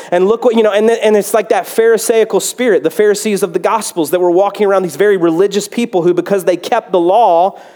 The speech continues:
wanted everybody to see how religious they actually were. And unfortunately, Pharisees didn't just end in the Bible. There are people now that are walking around the world and,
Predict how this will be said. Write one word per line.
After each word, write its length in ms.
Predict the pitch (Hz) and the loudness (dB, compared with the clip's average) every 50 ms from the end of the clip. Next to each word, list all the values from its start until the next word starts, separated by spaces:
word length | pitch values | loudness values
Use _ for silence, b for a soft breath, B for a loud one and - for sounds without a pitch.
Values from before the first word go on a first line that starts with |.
| B B B B B | B B B B B
wanted 260 | 175 208 226 214 202 | 0 0 2 2 0
everybody 340 | 214 214 226 214 220 208 202 | 0 0 2 2 0 0 0
to 80 | 196 190 | 0 -2
see 200 | - - 220 202 | 0 0 0 0
how 240 | - - 208 214 | 0 0 0 2
religious 440 | 208 214 208 208 220 208 - 226 214 | 2 2 2 2 2 2 0 -2 0
they 140 | - 226 214 | 0 -2 0
actually 460 | 180 180 202 190 - - 214 214 214 | 0 -2 -2 -2 -2 -2 0 0 0
were. 340 | 208 233 254 262 196 151 - - - _ _ _ _ _ _ b b b b b b b b b _ _ _ _ _ _ _ _ - | 0 0 0 0 0 -2 -4 -8 -14 _ _ _ _ _ _ b b b b b b b b b _ _ _ _ _ _ _ _ -2
And 100 | 180 214 | 0 0
unfortunately, 640 | 220 220 - 233 269 285 277 - 277 262 240 233 | 0 0 0 0 0 2 0 0 0 2 0 0
Pharisees 580 | 208 - - 233 247 262 247 - 254 247 220 180 | 0 0 0 2 2 2 2 0 0 -2 -2 -2
didn't 300 | 170 160 226 240 226 220 | 0 0 0 2 0 0
just 280 | 180 214 220 - - - | 0 0 -2 -2 -2 0
end 340 | 214 220 226 220 208 190 175 | 2 2 4 2 2 2 0
in 160 | 202 208 190 | 0 2 0
the 80 | 175 160 | 0 0
Bible. 480 | 131 156 151 185 202 175 147 123 110 - - - _ _ _ _ _ _ _ _ _ b b b b b b b _ _ | 0 -2 0 0 0 0 -2 -2 -4 -6 -12 -20 _ _ _ _ _ _ _ _ _ b b b b b b b _ _
There 120 | - 208 220 | 0 0 0
are 60 | 208 | 0
people 440 | 214 - - 240 247 233 240 220 208 | 0 -2 0 0 0 0 0 0 2
now 320 | 190 185 196 214 220 190 165 | 2 2 2 2 0 0 2
that 120 | 170 165 | 2 2
are 80 | 170 165 | 2 2
walking 560 | 156 160 175 190 220 220 - 247 226 214 190 | 2 2 2 2 2 0 2 2 2 2 2
around 520 | 165 160 160 165 180 196 202 202 196 185 | 2 2 2 2 2 2 2 0 0 -2
the 160 | 180 170 175 | 0 0 0
world 520 | 165 156 160 175 196 214 202 180 170 160 156 | 0 2 2 2 4 4 2 2 2 2 2
and, 180 | 151 147 135 | 0 0 -2